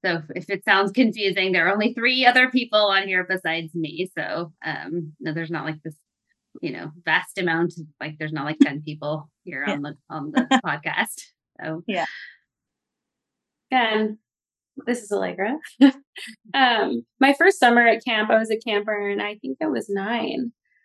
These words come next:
Speaker 3: Um, I came to camp because my older sister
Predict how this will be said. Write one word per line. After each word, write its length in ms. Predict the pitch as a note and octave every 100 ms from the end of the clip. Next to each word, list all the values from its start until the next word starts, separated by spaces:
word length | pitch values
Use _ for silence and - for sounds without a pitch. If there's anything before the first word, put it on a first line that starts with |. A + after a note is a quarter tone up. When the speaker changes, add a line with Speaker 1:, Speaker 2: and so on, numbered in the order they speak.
| _
Speaker 3:
Um, 300 | A3 G#3 G3+
I 40 | G#3
came 200 | G#3 A3
to 120 | G#3+
camp 220 | - -
because 220 | G#3 G#3+ G#3
my 100 | G#3
older 260 | G#3 G3+
sister 680 | G3+ - G#3+ G#3 G#3 G#3+ G#3+